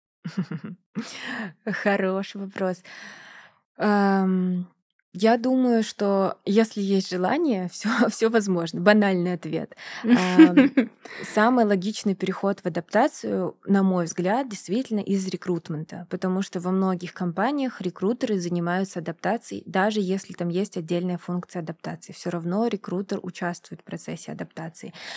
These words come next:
Speaker 1: Поэтому, ну, у меня так и вышло. Из рекрутмента я плавно перешла в адаптацию. Но на самом деле, если есть желание стать менеджером по адаптации,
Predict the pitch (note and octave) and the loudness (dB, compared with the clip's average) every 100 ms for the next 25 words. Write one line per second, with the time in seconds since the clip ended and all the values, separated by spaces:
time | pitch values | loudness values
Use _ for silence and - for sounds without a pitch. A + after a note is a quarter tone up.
0 | - G3+ F#3+ G3 G3+ G3 F#3+ F3 D#3+ F#3+ | -8 0 0 0 -2 0 0 -2 -2 -2
1 | F3+ G3 G3 B3+ A3+ - E3+ E3 - - | 2 2 2 0 -4 -4 -4 -6 -8 -14
2 | - F3+ E3+ E3+ - C#4 D4+ A#3 F#3+ E3+ | -8 -8 -6 -6 -4 -2 -2 -2 -2 -2
3 | G3+ F#3 F#3+ F#3 F3 E3+ - F3 F3 E3 | -4 -4 -2 -4 -6 -10 -8 -8 -6 -8
4 | - - E3+ - G3 - - - G3 F#3 | -10 -12 -12 -14 -18 -20 -14 -2 0 0
5 | G#3+ A#3+ B3 G#3+ G3 F3+ G3 - E3+ E3+ | -2 0 0 0 0 -2 -4 -4 -4 -4
6 | E3 E3+ F#3 F#3+ F3 E3 - E3 - F3 | -4 -4 -2 -2 -4 -6 -10 -10 -6 -6
7 | F3 E3+ E3 E3 D#3+ D#3+ F#3 C4 - G#3 | -4 -6 -8 -10 -10 -8 -4 -4 -4 -8